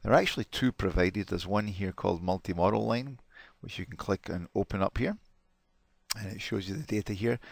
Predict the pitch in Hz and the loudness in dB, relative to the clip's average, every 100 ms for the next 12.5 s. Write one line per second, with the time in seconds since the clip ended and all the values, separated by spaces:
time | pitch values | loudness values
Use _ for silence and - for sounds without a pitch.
0 | - - 151 - 156 - - 98 92 - | -18 -6 2 8 8 6 0 0 2 4
1 | 107 104 101 - - 95 - - - - | 4 4 2 0 -6 -8 -14 -20 -18 -14
2 | - 117 107 98 107 107 107 110 120 160 | -4 2 2 2 0 2 0 0 -4 -4
3 | _ _ _ - - - 92 92 90 95 | _ _ _ -20 -20 -12 -4 -2 0 0
4 | 92 101 120 113 98 95 92 90 85 90 | 2 4 4 4 0 -2 -2 0 -2 -4
5 | - 101 90 - - - 110 101 - 101 | 0 4 4 4 -6 2 4 6 6 4
6 | - - 95 90 98 120 127 - 92 - | 4 -4 -4 -4 -2 -2 -2 -2 -2 -2
7 | 90 - 90 101 147 196 _ _ _ - | 2 6 6 6 4 -2 _ _ _ -20
8 | _ - 104 104 95 95 - 92 85 104 | _ -2 0 0 0 0 -2 0 2 2
9 | 143 160 _ _ - - 101 - 98 - | -2 -10 _ _ -6 2 2 4 2 2
10 | - 107 110 135 170 - - _ _ _ | -2 -6 -4 -6 -8 -10 -16 _ _ _
11 | - - - - - - 104 110 104 - | -20 -18 -18 -20 -20 -4 0 0 0 0
12 | 117 113 113 110 110 | 2 6 8 8 6